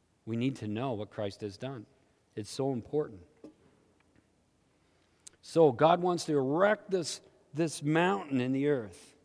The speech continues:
and he's doing her. So to believe is to have works or fruit of our faith. The subjective re-, uh, um, reality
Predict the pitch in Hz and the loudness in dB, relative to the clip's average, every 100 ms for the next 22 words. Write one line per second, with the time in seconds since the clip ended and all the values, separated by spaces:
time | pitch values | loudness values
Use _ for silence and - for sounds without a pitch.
0 | _ _ _ 107 113 123 131 127 101 87 | _ _ _ -6 -6 -4 -2 -2 -4 -10
1 | - _ _ _ _ _ _ _ - - | -20 _ _ _ _ _ _ _ -12 -2
2 | 160 143 135 156 165 196 247 156 202 233 | 0 0 2 2 4 4 4 4 0 -4
3 | - - _ _ _ 143 139 156 139 135 | -10 -20 _ _ _ -2 0 2 2 2
4 | 123 139 180 220 - - - - - 143 | 0 4 6 4 2 -8 -8 -14 0 0
5 | 117 - 180 196 196 - 156 143 135 - | 0 -4 4 4 4 -2 0 2 0 2
6 | 139 104 90 - - _ _ _ _ _ | 2 2 -2 -18 -20 _ _ _ _ _
7 | _ _ _ _ _ 139 135 - - 202 | _ _ _ _ _ -8 -6 -2 2 2
8 | 180 131 139 190 220 - - 208 180 175 | 2 -4 2 4 4 0 -4 -4 -4 -8
9 | 151 156 147 - 139 127 123 - 127 120 | -2 0 -2 -2 -2 -2 -4 -4 -2 -2
10 | 113 123 127 127 139 196 180 110 107 190 | -4 -2 -2 2 6 6 6 2 0 -4